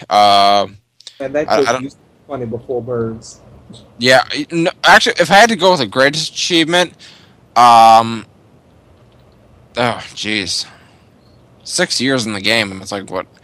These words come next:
Speaker 1: I, I think maybe getting my Kupo Freeze ring, and what's sad is I got that completely by luck.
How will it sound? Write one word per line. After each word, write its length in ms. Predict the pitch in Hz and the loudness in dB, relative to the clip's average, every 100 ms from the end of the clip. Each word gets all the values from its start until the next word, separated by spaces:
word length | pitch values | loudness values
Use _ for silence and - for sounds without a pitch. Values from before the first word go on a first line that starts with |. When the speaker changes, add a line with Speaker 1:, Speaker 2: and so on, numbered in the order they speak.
| - - - | -20 -16 -2
Speaker 1:
I, 120 | 127 - | -2 0
I 80 | 127 | -2
think 240 | - 131 | 0 -2
maybe 220 | 120 143 117 | 0 -2 0
getting 200 | 131 127 | 0 0
my 100 | 98 | -4
Kupo 380 | - 120 117 - | -6 -4 -4 0
Freeze 280 | 131 123 | 0 0
ring, 280 | 131 135 139 | 0 0 0
and 120 | - 110 | -4 -4
what's 140 | 110 | -4
sad 240 | - 113 | -2 0
is 100 | 123 | 0
I 100 | 107 | -2
got 200 | 98 117 | 0 0
that 120 | 139 - | 0 -4
completely 640 | 107 - 135 135 123 139 | -8 -12 -4 -2 0 0
by 200 | 127 110 | 2 2
luck. 400 | 104 98 131 | 2 0 0